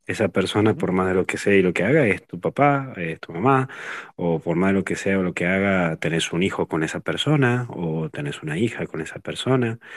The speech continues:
Speaker 1: Entonces hay cosas que se generan lazos ya de por vida, más allá de lo que pueda suceder o no después en el transcurso del tiempo. Pero es necesario siempre pedir ayuda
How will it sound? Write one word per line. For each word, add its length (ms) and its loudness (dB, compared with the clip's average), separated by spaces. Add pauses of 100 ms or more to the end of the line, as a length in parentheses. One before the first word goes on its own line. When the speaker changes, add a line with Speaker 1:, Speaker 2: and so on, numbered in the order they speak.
(380)
Speaker 1:
Entonces 380 -4
hay 160 0
cosas 360 -2
que 140 -4
se 240 -2
generan 480 -2
lazos 560 -4
ya 220 -2
de 100 -2
por 200 -4
vida, 420 4
más 260 4
allá 260 4
de 300 2
lo 140 -2
que 160 -6
pueda 260 0
suceder 540 0
o 60 -2
no 260 0
después 520 -4
en 120 -6
el 80 -4
transcurso 560 -4
del 140 -4
tiempo. 500 -2 (720)
Pero 460 4
es 100 0
necesario 540 -2
siempre 600 0
pedir 320 -2
ayuda 420 -2